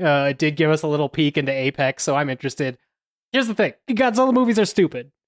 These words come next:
I don't know what you're expecting from Godzilla X Kong:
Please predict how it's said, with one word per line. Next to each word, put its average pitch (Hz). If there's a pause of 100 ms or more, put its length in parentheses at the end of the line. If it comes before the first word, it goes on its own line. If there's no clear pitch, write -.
(580)
I 175
don't 196
know 196
what 185
you're 180
expecting 175
from 160
Godzilla 156
X 151
Kong: 151